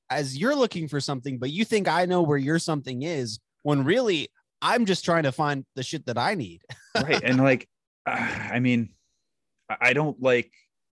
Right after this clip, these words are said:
Speaker 2: I'm a very friendly, nice person. I'll talk to anybody, but I don't give off the vibe that I wanna be your friend.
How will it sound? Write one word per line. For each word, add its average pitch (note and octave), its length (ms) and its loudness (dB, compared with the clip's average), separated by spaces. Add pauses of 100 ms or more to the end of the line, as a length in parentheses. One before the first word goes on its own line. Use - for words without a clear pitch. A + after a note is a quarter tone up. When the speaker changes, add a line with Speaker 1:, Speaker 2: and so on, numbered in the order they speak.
(160)
Speaker 2:
I'm E3+ 100 2
a C#3+ 60 0
very C3 220 4
friendly, A#2 420 -2
nice G2+ 300 -4
person. G#2 380 -8
I'll G2+ 100 -2
talk G#2 240 -2
to - 100 -6
anybody, F2 520 -6
but G2 240 2
I A2+ 140 2
don't C#3 200 0
give A#2 220 -2
off A2+ 220 0
the G2+ 80 -8
vibe F#2 380 -4
that G2 140 -2
I G2 80 -4
wanna G2+ 240 -6
be G2+ 120 -8
your F2 120 -6
friend. E2+ 360 -6